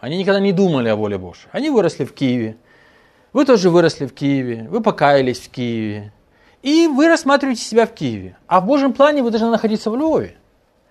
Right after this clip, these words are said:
И вы, как, э, живущий в Киеве, думаете: "О, слава Богу, Бог мой, восполняет всякую мою нужду".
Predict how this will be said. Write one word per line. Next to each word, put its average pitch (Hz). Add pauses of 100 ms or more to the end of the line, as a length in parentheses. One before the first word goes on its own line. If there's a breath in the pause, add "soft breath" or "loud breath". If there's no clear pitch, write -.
(440 soft breath)
И 123
вы, 269
как, 180
э, 123
живущий 123
в -
Киеве, 226
думаете: 120
"О, 214
слава 226
Богу, 180
Бог 220
мой, 156
восполняет 185
всякую 214
мою 147
нужду". 113